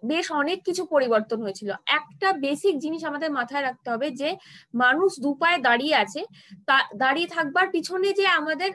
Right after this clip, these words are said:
আহ, লজিকটা, scientific লজিকটা, সেইটা মাথায় রাখতে হবে যে আমাদের ভরটা, আমাদের ভরটা কিন্তু properly distributed হচ্ছে,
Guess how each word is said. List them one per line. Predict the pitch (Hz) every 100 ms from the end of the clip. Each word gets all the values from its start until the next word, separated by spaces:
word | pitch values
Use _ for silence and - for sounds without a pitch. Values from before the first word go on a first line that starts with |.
| -
আহ, | 247 254
লজিকটা, | 269 247 294 277 285 311
scientific | 294 247 277 349 381 302
লজিকটা, | 240 226 233 - 370
সেইটা | 330 294 339
মাথায় | 269 240 220
রাখতে | 214 -
হবে | 220 226
যে | 311
আমাদের | 220 247 285 339 240
ভরটা, | 220 277 311 - 214 170 - - -
আমাদের | 240 254 285 311
ভরটা | 254 220 -
কিন্তু | 302 339 403
properly | 403 294 269 311 330 392
distributed | 269 269 - 330 330 320 349
হচ্ছে, | 269 220 - 220 185